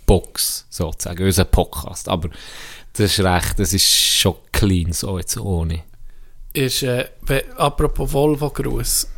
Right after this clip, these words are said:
Speaker 2: Can, was machst du mal, wenn du irgendwie, keine Ahnung, in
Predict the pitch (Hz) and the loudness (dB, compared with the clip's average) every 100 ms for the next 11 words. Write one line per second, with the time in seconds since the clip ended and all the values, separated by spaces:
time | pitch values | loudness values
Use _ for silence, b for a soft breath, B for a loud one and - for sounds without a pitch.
0 | - 147 147 139 135 - 143 151 165 - | -4 0 0 0 0 0 0 0 0 -2
1 | 160 151 151 165 - - 147 151 143 143 | 0 0 0 -2 -4 -2 -2 -2 -4 0
2 | 139 135 135 b b b b b b b | 0 0 -4 b b b b b b b
3 | b B B B B B - 147 135 143 | b B B B B B -2 2 4 4
4 | 143 - - - - - - - - - | 4 2 -2 -10 -16 -14 -16 -16 -8 -2